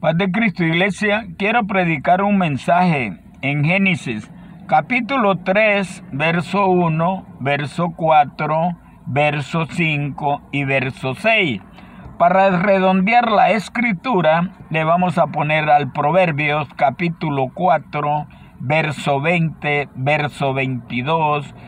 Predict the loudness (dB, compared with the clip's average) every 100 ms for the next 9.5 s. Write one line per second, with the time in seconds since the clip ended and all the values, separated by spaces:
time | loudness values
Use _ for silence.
0 | -16 -2 0 0 -2 -2 -2 -2 -4 -6
1 | -8 -6 -2 -2 -2 -4 -6 -2 -2 0
2 | -2 -2 -4 -4 -2 -4 -6 -10 -4 -2
3 | -2 -6 -6 -4 -4 -6 -8 -6 -8 -10
4 | -20 -20 -20 -20 -20 -20 -20 -20 -10 -4
5 | 0 4 4 4 2 2 4 2 0 0
6 | 0 0 -12 -2 0 0 0 -2 -4 -6
7 | -6 -4 -2 0 0 2 0 -2 -4 -4
8 | -6 -12 -20 -6 -2 2 2 2 0 -4
9 | -4 -2 2 4 4